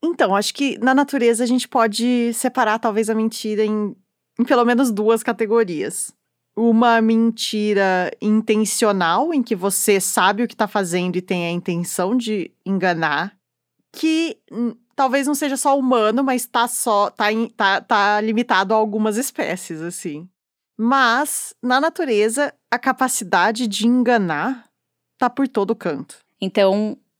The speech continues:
Speaker 2: a palavra seria engano, talvez, né? Isso que você falou.
Speaker 1: Engano, é. Né, repre-, eh, projetar uma imagem diferente da, da realidade, ela pode ser uma estratégia de, de sobrevivência. Quer você saiba conscientemente que você tá fazendo isso,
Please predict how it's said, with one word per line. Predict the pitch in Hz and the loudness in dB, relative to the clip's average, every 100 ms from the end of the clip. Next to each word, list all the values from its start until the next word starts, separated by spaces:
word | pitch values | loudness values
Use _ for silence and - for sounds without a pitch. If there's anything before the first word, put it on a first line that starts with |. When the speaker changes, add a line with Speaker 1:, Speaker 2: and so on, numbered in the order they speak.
| - | -6
Speaker 2:
a | |
palavra | 190 190 185 185 | -2 2 2 2
seria | 196 190 202 | -2 0 0
engano, | 220 190 165 180 156 | 2 2 0 -2 -8
talvez, | 170 160 156 147 | -10 -8 -10 -8
né? | 156 151 | -8 -8
Isso | - | -12
que | - | -4
você | |
falou. | 262 262 | 0 0
Speaker 1:
Engano, | 214 233 214 190 175 175 180 - | 2 2 2 0 -4 -8 -12 -10
é. | - 208 185 160 - _ _ _ _ | -4 -2 0 -4 -8 _ _ _ _
Né, | 190 208 | -2 0
repre-, | 196 190 202 | 0 -2 -4
eh, | 185 - _ _ | -6 -10 _ _
projetar | - 233 214 226 220 | 0 2 2 2 2
uma | 226 | 2
imagem | 233 208 185 202 214 | 2 2 2 2 0
diferente | 196 202 202 175 185 185 | -2 -4 -4 -2 -4 -8
da, | 180 180 | -4 -4
da | 151 185 | -2 -2
realidade, | 185 180 165 151 175 214 247 185 175 _ _ _ _ | -2 -2 -4 -2 2 2 2 -2 -10 _ _ _ _
ela | - 214 | 2 2
pode | 247 - 214 226 | 2 2 2 2
ser | 277 | -2
uma | 254 | 0
estratégia | - 277 247 233 | -2 -2 0 0
de, | 247 233 | -4 -6
de | - 220 | -8 -4
sobrevivência. | 247 240 262 349 403 214 190 151 _ _ _ _ | -2 -2 -4 -2 -2 -2 -4 -10 _ _ _ _
Quer | 311 254 | 4 4
você | 254 330 370 | 4 0 0
saiba | - - 214 226 214 | 0 2 2 4 2
conscientemente | 226 226 220 240 214 - 214 185 185 | 0 -2 0 0 -2 -2 -2 -2 -4
que | 208 | -4
você | 190 214 | -2 -2
tá | 190 | -4
fazendo | 185 208 180 190 190 | -2 -2 -2 -2 -4
isso, | 185 190 208 - | -4 -4 -4 -6